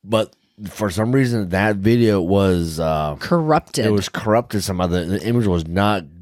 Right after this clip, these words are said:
Speaker 1: good. You, we, we were able to retrieve, like, thirty seconds of it. That
Speaker 2: Thirty-four
Speaker 1: was it.
Speaker 2: seconds.
Speaker 1: So, so what we do? We go back out. No, no charge. We're go-, we're gonna go back out and redo the scope. So
Speaker 2: Because that's the right thing to do.
Speaker 1: It is the right thing to do.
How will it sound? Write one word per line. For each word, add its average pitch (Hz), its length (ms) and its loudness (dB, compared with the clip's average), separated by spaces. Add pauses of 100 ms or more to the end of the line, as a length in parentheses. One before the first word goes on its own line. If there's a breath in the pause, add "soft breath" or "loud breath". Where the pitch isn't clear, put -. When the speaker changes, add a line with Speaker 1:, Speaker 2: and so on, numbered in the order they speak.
Speaker 1:
good. 95 320 0
You, 90 180 -8
we, 85 240 -12
we 101 460 0
were 101 80 4
able 107 180 2
to 113 60 0
retrieve, 107 400 -2
like, 85 140 -4
thirty 104 400 -2
seconds 104 600 0
of 110 200 4
it. 110 40 2
That - 0 - (120)
Speaker 2:
Thirty-four 101 160 2
Speaker 1:
was 104 120 2
it. 110 40 4
Speaker 2:
seconds. 151 440 -4
Speaker 1:
So, 123 300 -2
so 120 180 0
what 127 180 4
we 131 100 0
do? 165 240 0 (200)
We 175 60 -6
go 175 120 -2
back 170 200 -2
out. 156 240 -4 (160)
No, 151 240 -6
no 180 200 -2
charge. 101 480 -4
We're 127 140 -20
go-, 147 120 -4
we're 131 120 -8
gonna 143 120 -6
go 135 100 -2
back 143 240 -2
out 135 220 0
and 113 340 -4
redo 120 280 2
the 92 120 -2
scope. 123 380 -2 (240)
So - 200 -4
Speaker 2:
Because 285 160 2
that's 294 220 0
the 277 80 0
right 254 200 0
thing 240 220 0
to 208 140 -6
do. 196 160 -4
Speaker 1:
It 120 160 -2
is 110 260 2
the 98 60 -2
right 92 100 0
thing 98 180 0
to 87 120 0
do. 87 280 0